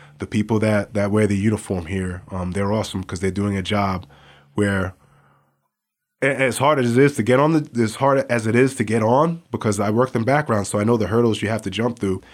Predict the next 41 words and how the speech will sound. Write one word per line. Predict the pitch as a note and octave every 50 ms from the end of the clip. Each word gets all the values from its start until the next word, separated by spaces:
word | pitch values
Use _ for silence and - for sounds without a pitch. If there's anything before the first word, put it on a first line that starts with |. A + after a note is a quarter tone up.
| - - _ _
And | A#2 A2+ A2 G#2 G#2+ G#2 G2
there | G2+ A2+ A2
are | G#2+
many | G2 A2 C3 D3 C#3+
officers | C3 B2+ C3 C3 C3 C3 - - B2+ A#2+ A2+ G#2+
from | - A2 G#2 -
other | A2 A#2+ A#2 A#2 A2+ A2 G#2+ G#2+ - - _ _ _ _
states | - - - - C3 D3+ C#3+ - -
that | - G2+ -
try | - A#2+ A2+ A2
to |
be | G#2 A2 G#2
cops | - - A#2 A2 - -
up | A2 -
here | G#2+ A#2 B2 C#3 A2
'cause | - - A2+ G#2
they | G#2+ A2+
were | B2 B2+
already | A#2+ B2+ C3 C3+ C3+
cops | B2+ - C#3+ C3+ C3+ - -
there, | B2 B2 C#3 D#3 D#3 D#3 - _ _ _ _ _ _ _
couldn't | - - C3+ B2+ A2 G#2+
cut | - B2+ A2 -
the | -
mustard, | G#2 G#2 G2+ F#2 - - F2+ F2+ - _ _ _ - - _ _ _ _ _ _ _ _
you | G#2 G2+
know? | G2+ G2+ G2+ A2 A2+ - - - - - _ _
When | - G#2 G2+ G#2
I | A#2+ C3+ C#3+
was | C#3+ C3 B2+
working | B2+ C3 C3 B2+ B2+ A#2+
in | A2 G#2
backgrounds, | B2 B2 A#2+ A#2 - G#2+ G#2 G2 F#2+
out | G#2+ G2+ G2+ G2+
of | G2 F2+
every | G2+ A#2 A#2+ C3
thousand | B2 - A#2+ A#2+ B2 A#2+ - B2+ A#2+ A#2 - - _
people | - B2 A#2+ B2 C3+ B2+
that | B2 G#2+ G#2
try | - - A#2 A#2
to | A#2 A2 A2+